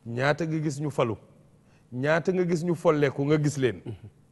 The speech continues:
Ñaata nga gis ñu am teraanga bu dul jeex? Ëllëg ñu ñàkk lépp.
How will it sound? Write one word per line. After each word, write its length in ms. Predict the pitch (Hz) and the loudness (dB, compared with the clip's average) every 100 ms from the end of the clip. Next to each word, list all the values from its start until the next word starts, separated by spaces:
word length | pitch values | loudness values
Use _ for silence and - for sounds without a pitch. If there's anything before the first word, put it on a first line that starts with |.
| _ _ _ _ _ _ - _ | _ _ _ _ _ _ -20 _
Ñaata 320 | 131 165 180 | 2 2 4
nga 100 | 196 185 | 2 2
gis 240 | 175 - | 0 -2
ñu 120 | 170 180 | -6 -4
am 140 | 175 170 | -6 -2
teraanga 400 | 190 180 175 175 | 0 0 0 0
bu 120 | 180 | -2
dul 160 | 226 175 | -4 -2
jeex? 300 | 208 180 - - - - _ - - _ | 2 2 0 -18 -20 -20 _ -20 -20 _
Ëllëg 240 | 214 220 170 - 143 | 4 6 4 2 -4
ñu 160 | 135 | -2
ñàkk 300 | 131 131 - | 2 0 -2
lépp. 220 | 123 123 | -2 -2